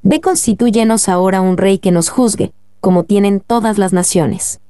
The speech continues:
Aunque fue sabio que los ancianos de Israel rechazaran a los hijos de Samuel como líderes,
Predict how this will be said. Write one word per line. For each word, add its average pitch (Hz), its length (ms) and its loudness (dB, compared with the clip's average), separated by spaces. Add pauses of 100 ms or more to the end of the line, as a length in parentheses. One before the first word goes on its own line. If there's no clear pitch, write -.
Aunque 208 240 0
fue 311 160 -2
sabio 220 360 0
que 180 100 -2
los 170 180 0
ancianos 202 420 2
de 185 100 2
Israel 165 480 0
rechazaran 180 600 -2
a 165 60 0
los 160 240 -2
hijos 180 240 0
de 165 80 0
Samuel 180 420 0
como 185 220 0
líderes, 214 500 0